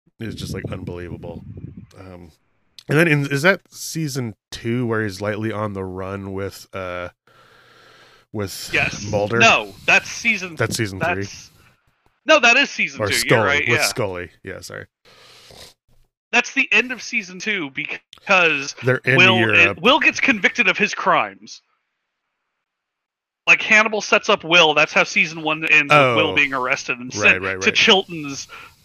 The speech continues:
Speaker 2: uh, to Chilton's asylum. And then the first half of season two, it's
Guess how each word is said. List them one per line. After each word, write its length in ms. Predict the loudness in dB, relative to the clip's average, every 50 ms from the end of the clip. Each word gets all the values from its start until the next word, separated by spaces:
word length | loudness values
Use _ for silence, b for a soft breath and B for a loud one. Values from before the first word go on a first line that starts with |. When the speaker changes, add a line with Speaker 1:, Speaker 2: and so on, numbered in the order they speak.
| _ _
Speaker 2:
uh, 280 | 4 6 6 6 6 4
to 140 | 2 -2 -2
Chilton's 440 | 2 2 2 2 0 -4 -8 -8
asylum. 500 | -8 -8 -8 -2 2 4 4 4 4 0 -4 _ _ _ -18 -16 -16 -16 -20 -20 -20 -18 -16 -14 -14 B B B B B B B 2
And 200 | 4 4 4 6
then 240 | 6 6 6 4 2 -2 -2
the 80 | -4 -2
first 300 | 0 2 0 2 4 4
half 240 | 4 4 4 2
of 120 | -4 -10 -6
season 360 | -4 -4 -4 -4 -4 -6 -4
two, 340 | 0 0 0 0 0 -2 B B B B B B B _ 2
it's 400 | 2 2 2 0 -4 -8 -10